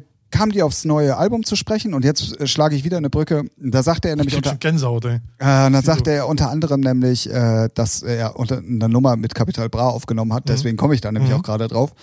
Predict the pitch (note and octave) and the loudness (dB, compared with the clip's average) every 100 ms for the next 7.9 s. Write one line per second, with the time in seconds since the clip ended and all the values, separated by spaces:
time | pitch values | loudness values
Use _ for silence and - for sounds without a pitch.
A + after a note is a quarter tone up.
0 | - - - - - _ - C3+ C3+ C3+ | -20 -20 -20 -20 -20 _ 0 4 6 6
1 | C#3 C#3 D#3 E3 E3+ E3 D#3+ D#3+ D#3+ - | 4 2 0 0 0 0 0 0 -2 -2
2 | D#3+ E3 C3+ A#2 A2 C3 C#3+ C3 B2+ B2+ | -4 -2 0 0 0 -2 -2 0 0 0
3 | C3 D3+ C#3+ C#3+ C#3+ C3 C3+ - D#3 C3 | 0 -2 -4 -2 0 0 0 0 -2 -2
4 | - E3+ D#3+ - C3 - C3 - - A#2+ | 0 2 2 -2 -4 -2 0 0 0 0
5 | A2+ - A#2+ A#2 A2 B2 A2+ - E3 D#3 | 0 -2 0 0 -2 -2 -2 -2 -2 0
6 | C#3 C3+ C3+ A#2 A2 C#3 G#2+ A2+ - D3 | -2 2 2 4 2 0 -2 -2 0 0
7 | C#3+ C#3 C3 - C2+ A#2 A#2+ A#2+ A2+ | 0 0 -2 -4 -2 -2 0 0 -2